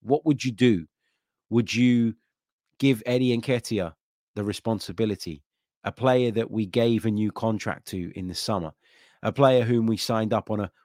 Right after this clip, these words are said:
one hundred thousand pounds a week deal. Is it time for Eddie Nketiah to step up? He's talked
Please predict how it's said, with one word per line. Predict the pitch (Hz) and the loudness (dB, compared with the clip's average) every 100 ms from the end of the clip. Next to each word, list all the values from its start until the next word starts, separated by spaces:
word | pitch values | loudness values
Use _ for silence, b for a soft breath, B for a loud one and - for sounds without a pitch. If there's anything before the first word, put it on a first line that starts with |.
| _ | _
one | 95 117 127 113 | -2 0 2 0
hundred | 127 120 110 104 | -2 -2 -2 -2
thousand | 123 113 113 101 | 2 2 2 -4
pounds | 101 107 104 | -2 -2 -2
a | 98 | -2
week | 90 101 - | -2 -6 -2
deal. | 107 82 b b b b | -2 -2 b b b b
Is | 143 139 | 2 2
it | 160 | 0
time | 135 123 110 | 0 0 0
for | - 107 | -4 -4
Eddie | 113 110 | 0 0
Nketiah | 98 113 95 98 87 | -2 -4 -6 -6 -8
to | 85 | -8
step | - 90 - | -8 -8 -8
up? | 82 | -8
He's | 90 - | -8 -4
talked | - 147 - | 4 4 4